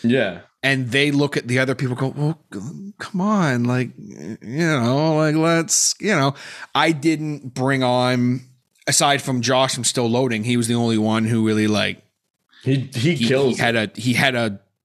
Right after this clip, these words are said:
Speaker 2: he'd been doing it for a long time. So
Speaker 1: Oh,
Speaker 2: my,
Speaker 1: yeah.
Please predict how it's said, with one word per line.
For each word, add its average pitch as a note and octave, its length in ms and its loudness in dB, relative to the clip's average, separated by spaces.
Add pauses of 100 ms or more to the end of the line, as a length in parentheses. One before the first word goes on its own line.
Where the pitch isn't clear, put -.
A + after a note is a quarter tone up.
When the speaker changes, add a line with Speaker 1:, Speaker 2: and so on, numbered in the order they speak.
(280)
Speaker 2:
he'd G#2+ 280 -2
been B2+ 140 0
doing C3 220 2
it - 120 -4
for G2 120 -4
a F2+ 40 -2
long G#2 260 0
time. E3+ 360 -2
So A2 280 0 (280)
Speaker 1:
Oh, E4+ 140 0
Speaker 2:
my, G#4 240 2
Speaker 1:
yeah. F3 100 0